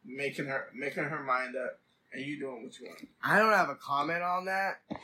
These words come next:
Speaker 2: but have you low-key <laughs> seen, seen Jeffree Star's ass, though?
Speaker 1: Bro, I'm not looking at that.
Speaker 2: It's low-key ain't, not bad, though. I'll be honest, like,
Speaker 1: I'm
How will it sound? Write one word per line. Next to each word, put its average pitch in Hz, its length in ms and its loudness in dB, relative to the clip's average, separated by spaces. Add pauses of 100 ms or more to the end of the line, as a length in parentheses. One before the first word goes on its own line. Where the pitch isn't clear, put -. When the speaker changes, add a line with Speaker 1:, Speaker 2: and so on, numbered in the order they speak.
(180)
Speaker 2:
but 147 100 2
have - 300 6
you 190 140 0
low-key 196 500 4
<laughs> - 0 -
seen, - 340 2 (580)
seen 202 400 2
Jeffree 175 420 4
Star's 180 460 6
ass, 139 460 0
though? 254 80 6 (140)
Speaker 1:
Bro, - 880 -4 (240)
I'm 147 60 -16
not 135 240 -8
looking 131 200 -18 (220)
at - 60 -2
that. - 80 10
Speaker 2:
It's 196 200 8
low-key 269 440 8
ain't, 233 260 6 (200)
not 196 260 8
bad, 180 340 4
though. 131 140 -4 (140)
I'll 190 160 8
be 247 140 2
honest, 247 420 2
like, 160 140 4
Speaker 1:
I'm 160 60 2